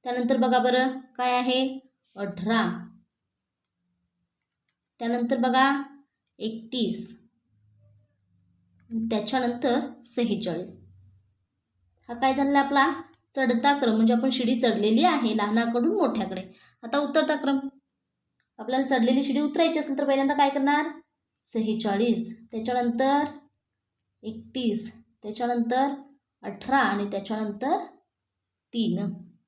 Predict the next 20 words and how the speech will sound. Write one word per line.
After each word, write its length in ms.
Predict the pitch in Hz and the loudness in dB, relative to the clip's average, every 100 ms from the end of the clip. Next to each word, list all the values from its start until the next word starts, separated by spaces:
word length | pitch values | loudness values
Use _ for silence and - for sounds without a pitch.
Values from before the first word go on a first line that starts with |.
| _ _ _ 269 | _ _ _ -10
ठीक 120 | 269 | -6
आहे, 160 | 233 - - _ _ 226 | -6 -8 -18 _ _ -4
त्यानंतर 420 | 220 220 247 - | -2 0 0 -2
आपलं 220 | - 233 | -2 -2
शेवटचं 380 | 226 226 220 233 | 0 2 2 2
उदाहरण 240 | 226 226 | 2 4
आहे 140 | 226 226 | 4 4
पहा, 260 | 226 214 220 - - - _ _ _ _ _ _ _ _ _ - | 4 2 0 -4 -14 -20 _ _ _ _ _ _ _ _ _ -10
शहात्तर, 680 | - 240 254 - - 262 269 - _ _ - | -4 0 -2 -2 0 0 0 -6 _ _ -20
सव्वीस, 840 | - 247 226 226 262 226 226 - - - _ - | -6 -2 0 0 2 2 0 -6 -14 -20 _ -10
शहाऐंशी, 1000 | - 254 277 311 311 269 220 226 - - - | -6 0 4 4 2 2 0 -2 -8 -14 -10
आणि 160 | 220 277 | -2 2
दहा. 420 | 262 185 180 - | 2 2 -2 -6
आता 180 | - 277 | -6 0
याच्यामधली 380 | 277 294 294 294 | 2 2 0 0
सगळ्यात 320 | 294 269 294 285 | 0 2 2 4
लहान 220 | 277 277 | 4 4
संख्या 300 | 285 277 277 | 2 2 0
कोणती 260 | 269 262 | 0 2
आहे? 460 | 269 269 269 269 | 2 2 0 -2